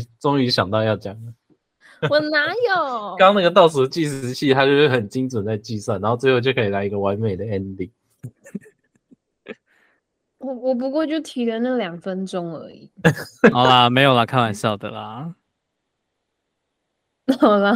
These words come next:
Speaker 3: OK，
Speaker 2: 好啦。
Speaker 3: 气氛瞬间凝重。
Speaker 1: 是哦。<laughs> 不应该是这样子吧？<laughs>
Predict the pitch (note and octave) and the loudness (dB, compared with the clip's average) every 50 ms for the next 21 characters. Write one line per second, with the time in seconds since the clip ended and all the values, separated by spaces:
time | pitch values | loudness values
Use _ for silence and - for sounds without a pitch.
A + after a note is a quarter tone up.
0 | - C4 B3 - - - - - - E3+ F#3+ G#3 G#3+ G#3+ G#3+ G#3+ G#3+ F3+ E3 E3+ | 0 -2 -8 -10 -14 -20 -8 2 2 4 6 6 6 6 4 4 4 4 6 6
1 | E3+ - - - D3 C#3+ D#3+ D#3+ D#3 C#3+ B2 C#4+ E4 A#4 A4 C#4+ G3+ - - F#3 | 4 2 0 -4 -2 2 2 2 4 4 6 6 8 8 8 8 8 8 8 8
2 | G3+ D#3+ - D3 - - - - F#4 F#4 - - - A3 G3+ - F#4 F4 D#4+ - | 8 6 6 4 0 -6 -12 -8 -6 -6 0 4 6 6 8 6 4 4 0 -4
3 | - - - - F4 E4+ D#4 D#4+ D#4+ D#4 D4+ D4 C4+ D4 C#4+ G#3+ A3 F#3+ D#3+ C#3+ | -8 -12 -4 -2 0 0 2 2 0 0 0 2 4 6 6 6 6 4 2 0
4 | A#2+ A#2 - - | -2 -2 -2 -4